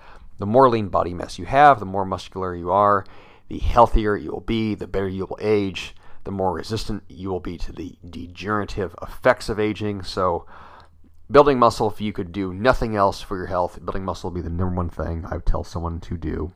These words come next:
That's an active process. If you go, if you build muscle, you build muscle the course of your life, you're going to be healthy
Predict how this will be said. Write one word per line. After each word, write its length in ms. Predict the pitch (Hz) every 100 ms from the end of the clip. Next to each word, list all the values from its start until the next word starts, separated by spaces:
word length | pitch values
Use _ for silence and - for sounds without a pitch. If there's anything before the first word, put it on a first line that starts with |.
| - -
That's 300 | 82 - - - - - -
an 180 | - 90 101
active 420 | 98 - 95 -
process. 520 | - - - 58 -
If 140 | 90 -
you 60 |
go, 120 | 92 104
if 80 | 87
you 80 | 92
build 260 | 104 117 110
muscle, 460 | 110 - 107 107 - - - -
you 100 | -
build 180 | - 90
muscle 260 | 90 -
the 40 | -
course 240 | - -
of 60 | -
your 80 | 82
life, 400 | 98 101 - - - - -
you're 180 | - -
going 200 | 98 95
to 80 | 87
be 80 | 92
healthy 600 | 107 101 - 90 92